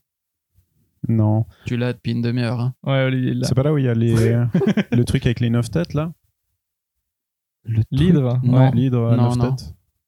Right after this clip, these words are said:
Speaker 1: Non.
Speaker 2: Non, non, c'est
Speaker 3: Putain,
Speaker 2: vraiment un
Speaker 3: les
Speaker 2: endroit
Speaker 3: daubes.
Speaker 2: où vous avez dû perdre une partie de votre capacité, euh,
Speaker 1: C'est possible,
Speaker 3: C'est
Speaker 1: mais
Speaker 3: des lumières.
Speaker 2: oculaire.
Speaker 1: ça a peut-être effacé un
Speaker 2: Il
Speaker 1: bout de ma mémoire aussi à ce moment-là.
Speaker 3: Ouais.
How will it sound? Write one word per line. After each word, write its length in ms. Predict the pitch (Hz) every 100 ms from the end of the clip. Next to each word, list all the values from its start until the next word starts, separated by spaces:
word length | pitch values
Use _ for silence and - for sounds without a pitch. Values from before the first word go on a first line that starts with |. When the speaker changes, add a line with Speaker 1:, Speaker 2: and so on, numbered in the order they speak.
| _ 117
Speaker 1:
Non. 320 | 110 110 120
Speaker 2:
Non, 100 | 139
non, 160 | 151
c'est 120 | 143 127
Speaker 3:
Putain, 120 | 120
Speaker 2:
vraiment 260 | - 185
un 40 | 127
Speaker 3:
les 60 | 135
Speaker 2:
endroit 240 | 135 156
Speaker 3:
daubes. 80 | 160
Speaker 2:
où 40 |
vous 140 | 135 127
avez 200 | 123 123
dû 220 | 127 120 _
perdre 320 | 156 151 135
une 140 | 135 123
partie 360 | 135 117 -
de 60 | 127
votre 200 | 120 127
capacité, 800 | 131 123 123 - 131 131 127 127
euh, 160 | 127 131
Speaker 1:
C'est 160 | - -
possible, 460 | 110 - 127 113
Speaker 3:
C'est 140 | 107 139
Speaker 1:
mais 60 | 131
Speaker 3:
des 0 |
lumières. 180 | 139 185
Speaker 2:
oculaire. 300 | 127 120 113
Speaker 1:
ça 140 | - 120
a 20 |
peut-être 240 | 117 -
effacé 340 | 117 113 - 110
un 120 | 107
Speaker 2:
Il 60 |
Speaker 1:
bout 80 | 113
de 60 | 113
ma 120 | 110
mémoire 340 | 110 113 120
aussi 240 | 110 110 110
à 40 |
ce 60 | 104
moment-là. 260 | 107 107 117
Speaker 3:
Ouais. 120 | -